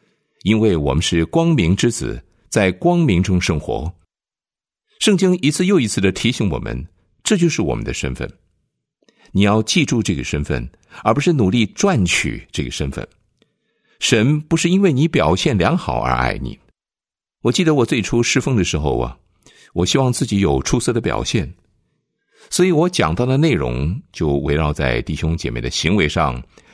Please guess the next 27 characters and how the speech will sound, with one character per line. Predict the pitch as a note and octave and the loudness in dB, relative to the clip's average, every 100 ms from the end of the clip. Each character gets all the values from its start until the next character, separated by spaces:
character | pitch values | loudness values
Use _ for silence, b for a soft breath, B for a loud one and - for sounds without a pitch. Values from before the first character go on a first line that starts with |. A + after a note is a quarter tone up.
| b | b
提 | - F2 | -2 -2
醒 | - C#2+ | 0 -2
他 | C#2+ | 0
们 | D2 | 0
要 | D2 C2+ A#1 | 2 0 0
正 | - D#2 | -2 -2
直、 | C#2+ D2 C#2+ E2+ F#2+ b | -2 -2 2 0 0 b
善 | - G2+ D2+ | -4 -2 0
良、 | C2+ B1 D2 F#2 b b b | -2 -2 -2 -4 b b b
行 | - F2+ | -4 -2
事 | F2 F2+ | 0 2
为 | D#2+ | 2
人 | F2 D2 E2+ | 2 2 0
合 | - | -2
乎 | C#2 F2+ | -2 -2
神 | - A1 | -2 -6
的 | B1 | -8
心 | - D2 | -6 -6
意， | D#2 C#2 - _ - | -4 -8 -12 _ -6
那 | E2 | -2
么 | D2 C#2 b | 0 -2 b
神 | - - B1 B1+ F2+ | -6 -4 -2 0 -2
就 | G2 D2 | -2 -6
会 | C#2+ | -4
爱 | E2+ C2+ | -2 -4
他 | - A#1 | -6 -10
们。 | A#1+ | -12